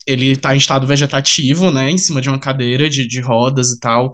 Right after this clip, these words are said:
E, e esse, essa ânsia que ela tem é, é misturada também com a culpa. Eu acho que em algum momento ela fala isso também, sobre isso, né? Tipo, a culpa dela de deixar a mãe dela naquela situação com o pai dela.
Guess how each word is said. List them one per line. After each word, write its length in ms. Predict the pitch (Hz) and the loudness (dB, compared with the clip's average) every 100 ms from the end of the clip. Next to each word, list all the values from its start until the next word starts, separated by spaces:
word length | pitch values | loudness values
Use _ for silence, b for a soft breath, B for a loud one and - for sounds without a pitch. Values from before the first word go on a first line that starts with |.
| B B B B - | B B B B -4
E, 560 | 147 139 139 143 139 | 0 0 2 2 4
e 60 | 135 | 4
esse, 420 | 143 - 160 139 | 2 -2 0 0
essa 320 | 147 143 180 | 0 0 0
ânsia 480 | 151 147 185 - 190 | 0 0 0 0 -2
que 100 | 185 | -2
ela 260 | 160 139 139 | -2 -2 -2
tem 520 | 143 147 175 175 156 _ _ b _ | -2 0 0 -2 -4 _ _ b _
é, 340 | 143 135 135 | 0 0 0
é 40 | 151 | -2
misturada 680 | 151 - - 160 - 180 | 0 -2 -2 0 0 0
também 400 | 185 165 147 151 | -2 -2 0 -2
com 120 | 170 160 | 0 0
a 220 | 156 160 | 0 -4
culpa. 680 | - 190 180 185 135 120 120 B B B - | -2 0 0 0 -2 -2 -4 B B B -2
Eu 100 | 147 | 0
acho 180 | 147 - | 0 0
que 60 | |
em 40 | 147 | 0
algum 160 | 160 | 2
momento 320 | 185 165 160 | 2 2 0
ela 100 | 165 | -2
fala 280 | 165 160 151 | 0 0 0
isso 280 | 147 - 147 | 0 -2 -2
também, 340 | 151 127 123 | -4 -4 -2
sobre 360 | 135 143 127 131 | -2 -2 -2 0
isso, 260 | 120 - 120 | 0 0 -2
né? 200 | 123 139 | -2 -2
Tipo, 240 | - - - - | -4 -2 -4 -2
a 100 | 135 | -6
culpa 440 | - 196 226 208 | -2 0 2 2
dela 320 | 170 147 160 | 2 2 2
de 300 | 165 165 170 165 B B B B _ | 0 -2 -2 -4 B B B B _
deixar 480 | 143 170 185 170 151 | 0 2 2 2 2
a 60 | |
mãe 220 | 156 160 180 | 2 2 2
dela 280 | 151 151 | 2 2
naquela 320 | 170 180 151 151 | -2 -2 -2 -2
situação 420 | - 151 - 143 | 0 0 0 -4
com 100 | 156 | -4
o 60 | |
pai 160 | 156 160 | -2 -2
dela. 300 | 151 123 | 0 0